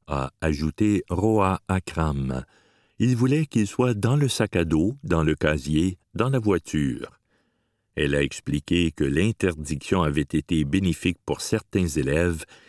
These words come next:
qui avaient simplement besoin d'un rappel pour se concentrer en classe, surtout lorsque les enseignants parlent. Mais certains ont eu des difficultés. Un enseignant a confisqué le téléphone d'un garçon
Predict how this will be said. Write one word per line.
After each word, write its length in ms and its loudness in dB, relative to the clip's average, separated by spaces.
qui 140 2
avaient 240 2
simplement 560 0
besoin 400 2
d'un 220 2
rappel 440 2
pour 160 -6
se 140 -2
concentrer 800 0
en 100 0
classe, 600 -6
surtout 560 0
lorsque 380 -2
les 420 0
enseignants 500 0
parlent. 640 -4
Mais 220 2
certains 540 0
ont 180 4
eu 180 2
des 200 2
difficultés. 840 -2
Un 200 0
enseignant 560 2
a 80 2
confisqué 720 0
le 160 2
téléphone 440 0
d'un 140 2
garçon 520 -2